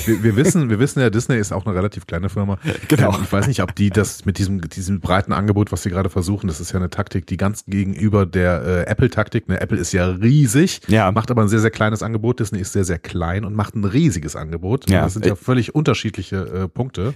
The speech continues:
Speaker 2: Disney ist eher so auf Netflix-Kurs, weil die sind ja eigentlich auch klein und haben auch das mit, äh, in den letzten Jahren mit einem wahnsinnig übermächtigen weltweiten Angebot, äh, versucht. Ob das funktionieren wird, das wird die Zukunft eigentlich noch zeigen, ne? Weil also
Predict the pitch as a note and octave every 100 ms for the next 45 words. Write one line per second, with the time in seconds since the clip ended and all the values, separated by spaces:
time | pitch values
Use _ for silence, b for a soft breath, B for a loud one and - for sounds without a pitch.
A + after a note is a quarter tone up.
0 | - A#2 D3+ C#3 C3 C3 B2+ G#2 A#2 -
1 | F2 - D#2 C#2+ F2 F2+ A2+ G#2+ G2 F#2+
2 | A#2 - - G#2+ B2 A2+ A2 G#2 G2+ G#2
3 | - G#2 A2 G#2 - - A#1+ F2 D2 F#2+
4 | G2 - F2+ G2 G#2+ F2 F2 D#2 C#2+ G2+
5 | B2 G#2+ F#2 F2 C3 A2+ G2+ G#2+ - G#2
6 | F#2 E2 G#2+ A2+ A2+ F#2+ G#2 G#2+ G#2 A#2
7 | G2 G#2+ G#2 - F2 F#2 E2 F#2 E2+ D#3
8 | D#3+ D2+ F#2 - - G#2 G2 G2 G2 A2
9 | E2+ F2+ A#2+ F#2 G2+ F2+ - C#3+ A2 -
10 | - G1+ - E2 E2+ D#2+ D#2 F2 E2 G#2
11 | F2 F2+ E2+ E2 D2+